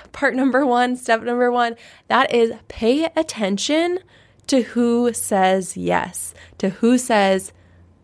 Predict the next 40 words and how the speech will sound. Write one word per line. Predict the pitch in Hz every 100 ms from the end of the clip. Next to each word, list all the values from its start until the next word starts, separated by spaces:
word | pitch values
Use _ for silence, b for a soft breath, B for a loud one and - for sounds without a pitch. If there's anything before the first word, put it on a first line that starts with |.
| _ _ _
"I | 180 175
would | 170
love | 180 175 190
that. | - - -
That | 196 190
would | 175
be |
so | 175 - 175
helpful." | 170 170 - - - _ _ 285
Amazing. | 277 294 311 294 285 262 202 -
They |
put | 196 202
the | 180
gif | - 170 -
in, | 190 220 - b -
right? | 175 202
With | 180
the, | 185
like, | 185 -
heart | _ 180 180
emoji, | 190 180 170 - 185 180
smiley | - 180 180
face | 185 190 -
eyes. | 190 226 - b b b
Those | 214 226 262
are | - 233
your | 202 233 247
people. | - 320 349 320 311 196 - _
Those | 240 285
are |
your | 294 320
people. | - 320 339 330 226
From | 226 240
there, | 262 302 359 381 _ _ _ _
you | 226
gotta | 269 302
talk | 294 254 254
to |
them | 262 247
more. | 262 254 180